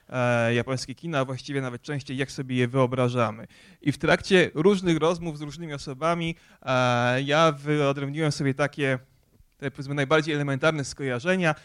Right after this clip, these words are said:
w jaki sposób, e, w jaki sp-, e, teraz nie wiem, którym się będzie włączało wskaźnik. Okej. E, na, jakie są, wyobraźmy sobie, najpowszechniejsze s-,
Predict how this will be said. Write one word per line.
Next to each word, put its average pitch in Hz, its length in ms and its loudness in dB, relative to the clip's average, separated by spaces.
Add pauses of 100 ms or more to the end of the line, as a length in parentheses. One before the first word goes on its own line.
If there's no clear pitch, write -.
(160)
w - 60 -6
jaki 156 200 2
sposób, 147 440 -6
e, 131 360 2
w 123 80 -14
jaki 151 260 -2
sp-, - 140 -20 (1080)
e, 113 460 -10
teraz 147 200 -10
nie 131 100 -12
wiem, 135 120 -8
którym 143 220 -12
się 131 140 -16
będzie 127 260 -12
włączało 123 640 -10 (800)
wskaźnik. 127 480 -20
Okej. - 280 -14 (440)
E, 123 920 4
na, 135 160 2
jakie 180 220 2
są, 180 200 2 (140)
wyobraźmy 180 420 2
sobie, 175 140 -6
najpowszechniejsze 185 640 0
s-, 175 200 -2